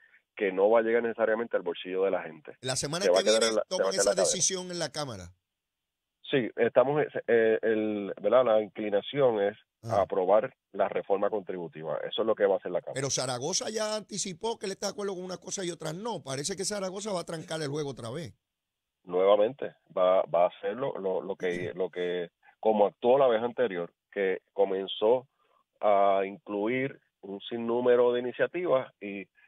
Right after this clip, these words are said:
Speaker 1: la reforma contributiva de cerca de cuatrocientos setenta y cinco millones que se había radicado por el gobernador, que se había aumentado cerca de seiscientos cincuenta millones en la Cámara, terminó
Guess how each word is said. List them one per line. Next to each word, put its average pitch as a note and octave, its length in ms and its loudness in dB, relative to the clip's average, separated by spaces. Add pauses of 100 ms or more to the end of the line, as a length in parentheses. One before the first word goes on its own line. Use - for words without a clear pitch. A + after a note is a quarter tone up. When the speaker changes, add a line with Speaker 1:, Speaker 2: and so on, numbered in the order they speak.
(240)
Speaker 1:
la G2 160 -2
reforma G#2 400 2
contributiva C3 680 0
de G#2 140 2
cerca G#2 300 2
de B2+ 100 4
cuatrocientos G#2+ 640 -4
setenta B2 280 -8
y A#2+ 40 -14
cinco B2 280 -4
millones G2 360 -2
que F#2+ 100 -12
se - 80 -12
había F#2 180 -2
radicado A2 400 0
por A#2 140 -2
el A#2+ 100 -2
gobernador, A2 540 0
que - 120 -8
se - 100 -4
había F#2 160 2
aumentado A#2 760 2 (400)
cerca G#2+ 240 2
de A#2+ 100 4
seiscientos G2+ 540 -8
cincuenta A#2 420 -4
millones A#2 360 0
en A#2+ 60 -2
la A#2 100 4
Cámara, C3 440 2 (340)
terminó A2+ 640 2